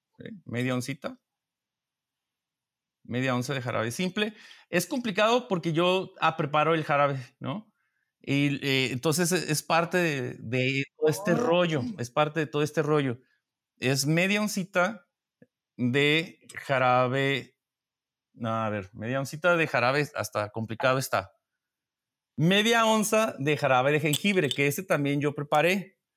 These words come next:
Speaker 2: Ah, órale.
Speaker 1: Sí, eso es un co-, un poco complicado, la verdad. Es complicado por los elementos, te digo. Entonces se hace a un ladito. Aquí está el jarabe.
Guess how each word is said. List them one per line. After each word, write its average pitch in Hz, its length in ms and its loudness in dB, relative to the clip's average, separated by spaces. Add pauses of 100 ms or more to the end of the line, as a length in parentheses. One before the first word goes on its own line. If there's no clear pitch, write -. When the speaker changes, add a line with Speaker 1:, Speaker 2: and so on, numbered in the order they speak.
(1000)
Speaker 2:
Ah, 262 560 -2
órale. 277 300 0
Speaker 1:
Sí, 214 160 4
eso 190 220 2
es 185 140 2
un 233 140 4
co-, 269 200 -8
un 196 160 -4
poco 262 240 -8
complicado, 156 680 0
la 123 140 2
verdad. 127 400 2 (220)
Es 147 220 -2
complicado 214 520 -2
por 170 160 -6
los 131 180 -2
elementos, 131 560 0
te 120 100 -4
digo. 117 360 -2 (1080)
Entonces 104 380 -8
se 107 80 -4
hace 101 160 -4
a 98 40 -6
un 113 120 0
ladito. 131 500 -2
Aquí - 240 -12
está 101 240 -10
el 110 60 -10
jarabe. 120 580 -4